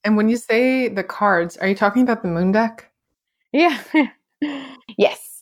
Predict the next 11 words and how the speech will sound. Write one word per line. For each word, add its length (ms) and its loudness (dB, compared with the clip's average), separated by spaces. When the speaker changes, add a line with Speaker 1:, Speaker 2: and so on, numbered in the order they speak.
Speaker 2:
Yeah. 360 0
Yeah. 280 2
The, 260 -8
well, 360 0
the 80 0
Dreamy 360 0
Moon 240 0
cards 460 -2
that 140 0
we 140 0
sell 560 -2